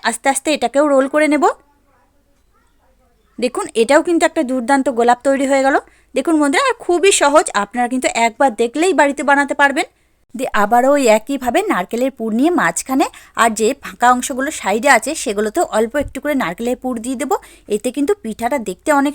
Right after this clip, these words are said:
সুন্দর লাগবে আর খেতেও খুব ভালো লাগবে। আপনারা চাইলে কিন্তু এইভাবে নারকেলের পুরটা দিতেও পারেন বা নাও দিতে পারেন। আবারও কিন্তু একটা গোলাপ তৈরি হয়ে গেল। এইভাবে কিন্তু আমার যতগুলো হবে, ততগুলো তৈরি করে নিচ্ছি। আমার পাঁচটা মতো গোলাপ তৈরি হয়ে গেছে। এবার এগুলোকে আমি স্টিম করে নেব।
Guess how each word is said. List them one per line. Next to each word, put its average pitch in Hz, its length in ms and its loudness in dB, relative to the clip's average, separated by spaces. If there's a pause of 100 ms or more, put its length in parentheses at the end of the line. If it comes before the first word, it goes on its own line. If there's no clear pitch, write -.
সুন্দর 302 320 2
লাগবে 285 220 0 (360)
আর 254 60 0 (120)
খেতেও 233 400 0
খুব 226 180 0
ভালো 185 220 0
লাগবে। 156 180 -6 (380)
আপনারা 269 280 -4 (100)
চাইলে 247 300 2
কিন্তু 330 180 -2 (180)
এইভাবে 233 280 -4 (120)
নারকেলের 233 400 -4
পুরটা 233 220 -6 (100)
দিতেও 254 300 -4
পারেন 392 260 -2
বা 269 80 0 (100)
নাও 185 240 0
দিতে 180 220 -8
পারেন। 160 140 -10 (340)
আবারও 269 280 4
কিন্তু 320 200 2
একটা 311 200 -2
গোলাপ 254 200 4 (100)
তৈরি 269 260 0
হয়ে 240 160 2
গেল। 214 100 4 (280)
এইভাবে 226 380 0
কিন্তু 277 200 0
আমার 294 120 2 (100)
যতগুলো 247 380 -2
হবে, 226 140 2 (120)
ততগুলো 214 340 -4 (100)
তৈরি 180 220 -6
করে 165 180 -4
নিচ্ছি। - 200 -12 (340)
আমার 262 220 0
পাঁচটা 233 340 0
মতো 294 220 0
গোলাপ 277 280 0
তৈরি 294 200 -2
হয়ে 294 160 0
গেছে। 302 140 -2 (140)
এবার 262 140 0 (120)
এগুলোকে 233 320 -2
আমি 311 120 0
স্টিম 233 200 -4 (100)
করে 285 220 -2
নেব। 285 100 0